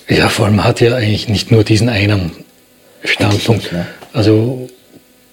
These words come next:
Speaker 1: man hat ja mehrere Standpunkte und ist ja auch eine Persönlichkeit, die sich,
Speaker 2: Hm.
Speaker 1: die hoffentlich komplex ist. Also die sich aus, aus, aus,
Speaker 2: Hm.
Speaker 1: aus, äh, vielen Persönlichkeiten so zusammensetzt.
Speaker 2: Ja,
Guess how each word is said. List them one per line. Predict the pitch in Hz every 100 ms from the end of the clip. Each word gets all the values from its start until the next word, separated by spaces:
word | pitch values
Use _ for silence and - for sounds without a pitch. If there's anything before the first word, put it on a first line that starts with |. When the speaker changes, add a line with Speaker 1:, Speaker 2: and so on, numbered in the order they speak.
| _ -
Speaker 1:
man | 104
hat | 110
ja |
mehrere | 107 113 123
Standpunkte | - 120 - 117 127
und | 107
ist | 139 -
ja | 120
auch |
eine | 117 104
Persönlichkeit, | 113 - 120 120 - 113 107 -
die | 110
sich, | 98 110 -
Speaker 2:
Hm. | 87 71 - - - -
Speaker 1:
die | 127
hoffentlich | 107 - 120 117 -
komplex | - 107 107 117 -
ist. | 95 - - - - - _ _ _
Also | 90 101
die | 107
sich | 101
aus, | 110 -
aus, | - 92
aus, | 139 98
Speaker 2:
Hm. | - 143
Speaker 1:
aus, | 139 - - -
äh, | 185 147 - - - - - - - -
vielen | - 123 139 123 101
Persönlichkeiten | 101 107 104 101 101 101 104
so | 98 90
zusammensetzt. | - - 117 104 85 85 - - - - _ _ _ _ _ _ _ _ _ _ _ -
Speaker 2:
Ja, | 104 120